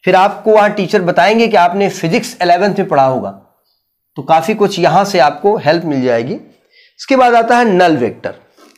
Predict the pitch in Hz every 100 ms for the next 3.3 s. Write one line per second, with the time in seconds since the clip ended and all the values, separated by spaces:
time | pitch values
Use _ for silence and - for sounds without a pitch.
0 | _ _ - 160 190 214 190 185 196 185
1 | 147 127 - 170 220 - _ _ - -
2 | - _ _ _ - 139 165 208 185 127
3 | - -